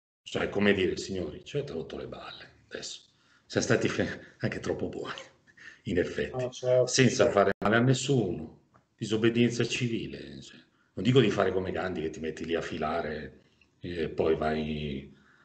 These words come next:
Speaker 1: vai a fare duecento chilometri al giorno a piedi, insomma. Qui, qui disobbedire è proprio una cagata pazzesca. "Devi stare a casa dalle dieci?" "No, esco alle dieci." "Eh, devi andare in giro mascherato?" "No, vado senza e anzi te la metto addosso appena ti trovo."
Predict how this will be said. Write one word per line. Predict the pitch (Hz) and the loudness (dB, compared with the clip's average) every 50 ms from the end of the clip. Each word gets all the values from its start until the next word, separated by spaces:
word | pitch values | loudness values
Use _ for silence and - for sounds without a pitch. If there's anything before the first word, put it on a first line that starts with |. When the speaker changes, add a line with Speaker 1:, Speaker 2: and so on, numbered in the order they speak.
| _ _ | _ _
Speaker 1:
vai | - 90 87 90 87 | -4 -2 0 2 2
a | 80 | 2
fare | - - 90 90 87 85 | 4 4 6 6 6 4
duecento | 85 82 76 - - 87 82 78 - 87 | 4 2 2 2 4 4 4 4 2 2
chilometri | 82 85 82 82 85 85 82 82 80 - 85 | 2 4 4 6 6 6 4 4 2 2 2
al | 80 78 | 2 2
giorno | 73 80 80 78 78 76 78 78 76 76 73 73 73 | 4 4 4 6 6 4 2 0 -2 -2 -4 -4 -4
a | 76 76 | -4 -4
piedi, | - 82 76 76 76 85 90 - | -2 -2 0 0 0 0 -2 -2
insomma. | - - - - - - - - - - _ _ - - - - - - - _ _ _ _ | -4 -6 -6 -6 -8 -8 -10 -14 -18 -20 _ _ -20 -16 -16 -16 -16 -18 -20 _ _ _ _
Qui, | _ 123 147 156 139 | _ 4 4 6 6
qui | 147 170 165 | 6 6 8
disobbedire | 143 131 - 143 131 135 139 139 - - 170 | 8 6 6 6 6 6 4 2 2 2 0
è | 139 | 2
proprio | - 156 156 - 135 123 | 2 2 2 4 2 2
una | 120 127 127 123 - - - - - | 4 4 2 2 0 -4 -10 -16 -8
cagata | - - 135 135 165 - - 143 - | -6 -4 -4 -4 -4 -6 -4 -4 -2
pazzesca. | - 156 - - - 92 80 73 - - - - - - - - - _ - - - - _ _ _ - | -2 -2 -2 0 0 0 0 0 -2 -6 -8 -10 -10 -12 -18 -20 -20 _ -20 -20 -20 -20 _ _ _ -10
"Devi | - - - 107 113 | -6 -2 0 0 0
stare | - - - 123 127 | 2 4 6 6 6
a | |
casa | 127 143 135 143 | 6 6 6 8
dalle | 151 151 165 | 8 6 6
dieci?" | 175 185 196 - - - 185 - | 6 6 4 4 4 2 2 2
"No, | 107 85 - - | 0 0 0 0
esco | 101 92 - - 92 | -2 0 2 2 2
alle | 87 82 | 2 2
dieci." | - - - - - - - - - - _ _ _ _ _ | 0 -4 -6 -6 -6 -6 -8 -8 -12 -20 _ _ _ _ _
"Eh, | - 98 98 101 101 98 101 101 101 101 | -8 -4 -4 -2 -2 0 0 0 2 4
devi | 113 120 120 131 131 131 | 4 6 6 8 8 8
andare | 135 135 135 147 151 156 | 8 8 8 8 8 6
in | 156 | 6
giro | 147 180 175 | 4 4 2
mascherato?" | 175 185 - - 196 208 202 202 - - | 2 0 0 2 2 2 2 0 0 0
"No, | 135 104 85 71 69 - - | 2 4 4 2 0 -2 -4
vado | - - 135 139 | -4 0 2 2
senza | 131 - - 185 185 185 - - 175 - | 2 4 4 4 4 4 2 2 2 2
e | - 95 | 4 2
anzi | 85 76 73 - - - | 2 2 0 -2 -6 -6
te | - 85 | -6 -6
la | 82 82 | -4 -2
metto | 85 85 80 - - | -2 -4 -2 -2 -4
addosso | - 80 80 78 76 - - - | -4 -2 -4 -4 -4 -6 -8 -8
appena | - 80 78 - | -8 -8 -10 -10
ti | - - - | -10 -12 -16
trovo." | - - - - | -18 -20 -18 -18